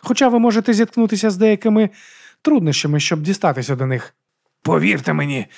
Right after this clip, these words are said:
ми вже подолали чималі труднощі», зауважив Бальтазар, навшпиньки ступаючи по багнюці,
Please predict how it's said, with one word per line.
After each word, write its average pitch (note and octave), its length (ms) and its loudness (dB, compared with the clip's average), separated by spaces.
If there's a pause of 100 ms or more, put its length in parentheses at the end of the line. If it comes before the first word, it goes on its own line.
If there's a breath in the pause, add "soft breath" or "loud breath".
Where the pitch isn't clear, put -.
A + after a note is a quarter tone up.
(180 loud breath)
ми G3+ 180 0
вже F3 240 0
подолали D#3 520 -2
чималі A3 480 -2
труднощі», B2 680 -4 (500)
зауважив A#2+ 500 -2
Бальтазар, C3+ 580 -2
навшпиньки C#3 520 -2
ступаючи B2+ 520 -6
по C3+ 100 -6
багнюці, C#3 520 0